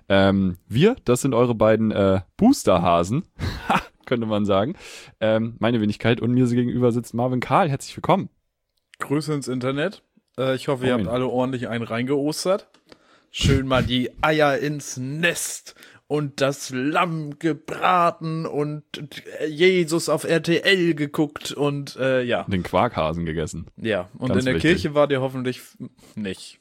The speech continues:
Speaker 2: Weiß ich nicht. Was sollt ihr da?
Speaker 1: <laughs>
Speaker 2: Was soll man in der Kirche? Die haben ja eh nix. Was hat die Kirche noch zu melden?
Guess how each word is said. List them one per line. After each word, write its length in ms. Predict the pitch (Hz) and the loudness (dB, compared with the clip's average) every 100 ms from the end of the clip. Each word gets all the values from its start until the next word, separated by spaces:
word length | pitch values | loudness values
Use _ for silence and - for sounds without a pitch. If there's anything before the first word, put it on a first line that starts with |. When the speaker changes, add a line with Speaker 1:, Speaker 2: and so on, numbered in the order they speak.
| _ | _
Speaker 2:
Weiß 220 | - 107 - | -4 -4 -4
ich 100 | 95 | -14
nicht. 220 | 90 104 | -10 -8
Was 100 | 101 | -2
sollt 220 | 117 139 | 0 0
ihr 80 | - | -2
da? 220 | 92 95 | -4 -6
Speaker 1:
<laughs> 0 | |
Speaker 2:
Was 140 | 107 110 | -6 -4
soll 160 | 131 | -4
man 240 | 147 131 117 | -2 -2 -2
in 80 | 120 | -4
der 100 | 110 | -6
Kirche? 440 | 117 104 95 90 - _ _ _ _ _ _ _ - | -6 -8 -6 -12 -14 _ _ _ _ _ _ _ -6
Die 80 | 110 | -2
haben 80 | 123 | 0
ja 80 | |
eh 160 | 98 113 | -2 -2
nix. 280 | 107 - - | -6 -10 -8
Was 180 | 123 160 | -6 -4
hat 140 | 143 | -8
die 40 | 123 | -4
Kirche 300 | 143 131 123 | -4 -2 -4
noch 140 | 117 | -6
zu 120 | - | -8
melden? 440 | 110 101 92 92 | -4 -4 -4 -8